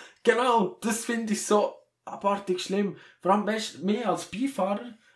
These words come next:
habe ich so gedacht, ja, okay, weißt du, was ist schlimm, wenn man nicht blinkt, oder? Ist so,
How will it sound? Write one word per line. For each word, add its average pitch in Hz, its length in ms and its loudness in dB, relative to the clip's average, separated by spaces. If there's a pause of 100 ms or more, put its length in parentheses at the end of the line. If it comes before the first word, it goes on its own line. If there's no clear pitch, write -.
habe 156 160 -2
ich 139 60 -4
so - 100 -4
gedacht, 185 420 -2
ja, 147 200 6
okay, 156 320 0
weißt 226 200 -4
du, 180 40 -4
was 180 120 -4
ist 220 140 -8
schlimm, 214 220 -6
wenn 196 140 -4
man 165 100 -2
nicht 214 180 -6
blinkt, 220 400 -6
oder? 185 220 2
Ist 165 160 -10
so, 208 220 -4